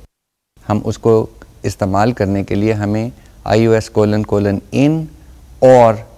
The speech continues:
आईओएस कोलन कोलन out करना पड़ता है। Once we do that, we can use a file for input and output। Okay, let's move on from here a little bit and see कि जी इन सारी ट्रिक्स को हम इस्तेमाल कैसे कर सकते हैं।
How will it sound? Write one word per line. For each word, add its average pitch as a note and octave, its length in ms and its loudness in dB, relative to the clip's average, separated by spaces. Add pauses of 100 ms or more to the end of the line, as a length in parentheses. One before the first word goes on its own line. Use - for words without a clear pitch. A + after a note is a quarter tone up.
(120)
आईओएस G#2+ 440 0
कोलन G2+ 360 -2
कोलन G2 340 -4 (160)
out G2 240 0
करना F2 360 -6
पड़ता E2 340 -12
है। E2 140 -14 (520)
Once A2 160 0
we A2 180 0
do C3+ 100 4
that, B2 220 2 (180)
we G#2+ 180 -4
can G#2 200 -2
use G#2+ 160 0
a G2 160 -4
file F#2 240 0 (200)
for G#2 140 -4
input F#2+ 340 -4
and E2 140 -6
output। - 320 -12 (1300)
Okay, A2+ 240 0 (420)
let's C3+ 340 0 (220)
move A#2+ 340 2
on G2 220 0
from F2+ 220 -4
here F2 260 -4
a E2+ 60 -4
little D#2+ 260 -10
bit F2+ 160 -6 (560)
and A2 160 -2
see B2 240 -2
कि A#2 120 -2
जी A#2+ 240 -2 (280)
इन A#2 140 0
सारी G#2+ 340 -2
ट्रिक्स - 300 -4
को A2 120 -2
हम G#2 200 -4 (120)
इस्तेमाल F#2 440 -4
कैसे E2+ 300 -8
कर E2 140 -12
सकते - 360 -14
हैं। E2 200 -14